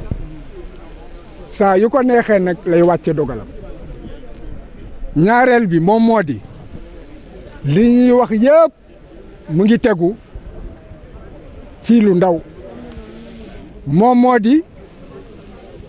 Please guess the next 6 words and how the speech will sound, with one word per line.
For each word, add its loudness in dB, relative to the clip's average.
ministère 2
de 0
l'Intérieur. 0
Nga 0
xam 0
ne 2